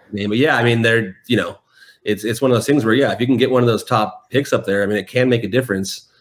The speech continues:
Um, you know, the number one pick, sometimes it doesn't work out, but generally that's gonna be a, a pretty big prospect for your team. So, um, yeah, I think that'd be pretty fun to have these teams have a reason to kinda compete late in the season,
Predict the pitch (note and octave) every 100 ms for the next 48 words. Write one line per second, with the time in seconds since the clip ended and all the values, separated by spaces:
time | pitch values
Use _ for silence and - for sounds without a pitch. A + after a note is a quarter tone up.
0 | _ _ G2 F#2+ F#2 G2 F#2 F#2 F#2+ F#2+
1 | G2 F#2+ A#2 A2+ A2+ - B2 G#2+ - -
2 | - C#3+ D3+ C3+ B2+ B2+ C3 B2 A#2+ C#3
3 | A2 G2 G2 A#2 B2+ A2+ G#2+ - A#2 A2
4 | A#2 A#2+ A2 G#2 G2 - _ - _ G2+
5 | F#2+ C3 B2 A#2 - B2 B2 A2 - A2
6 | G2+ - C#3+ A2 G2+ A2 G#2 G2 - -
7 | _ _ G2+ G2 G2 F#2 A2 D3 A#2+ A2
8 | D3 D#3 C#3 D#3+ C#3 C3+ C3+ A2+ A2 G#2+
9 | A2+ A2 A#2 G#2+ G#2 A#2+ A#2 G#2+ A#2 A2
10 | G2 - A#2+ G#2 A2 G#2 G2+ B2 B2+ A#2
11 | A#2 G#2+